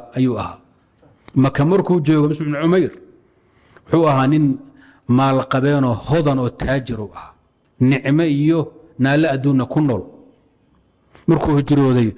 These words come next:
xoolihiisu dhan buu ka tegay. Nolol adduunya miduu u adkayd buu Madiina kula kulmay. Fii Jaamici Tirmidhi waa innaga ku soo marray. Xadiisu Cali, maalin baa annagoo masaajidka dhex fadhina,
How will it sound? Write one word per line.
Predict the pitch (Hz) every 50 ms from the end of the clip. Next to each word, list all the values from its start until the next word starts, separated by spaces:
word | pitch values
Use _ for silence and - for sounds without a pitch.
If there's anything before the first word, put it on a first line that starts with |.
| - - -
xoolihiisu | - - 147 160 170 156 180 165
dhan | 160 156 143
buu | 139 131
ka | - 160 156
tegay. | 156 - 139 123 127 120 113 101 - - - - _ - - _ -
Nolol | 123 127 139 156 165 165
adduunya | 143 139 139 123 135 131 131 127
miduu | 135 151 151 135 139 143 151
u | 143
adkayd | 135 123 - - 135 127
buu | 123 127 123
Madiina | 120 120 120 123 123 127 123 120
kula | 123 - 127 131 127
kulmay. | - 127 110 107 104 95 90 - _ _ _ _ _ _ _ _ _ _ _ _ _ _ _ _ - - -
Fii | - - 131 127
Jaamici | 127 156 160 160 139 143 135
Tirmidhi | - 156 147 147 139
waa | 139
innaga | 151 156 147 -
ku | - 98
soo | - - -
marray. | 117 107 101 95 107 107 110 110 - _ - - _ _ _ _ _ _ _ _ _ _ _ _ _ _ _ _ _ _ - - _
Xadiisu | - - - 123 160 170 - -
Cali, | - - 135 135 165 190 160 117 98 92 - - - - _ -
maalin | 113 127 147 156 165 156 143
baa | 147 143
annagoo | 151 160 151 143
masaajidka | 139 131 - 151 151 143 151 147
dhex | 160 - -
fadhina, | - 151 139 131 123 120 110 98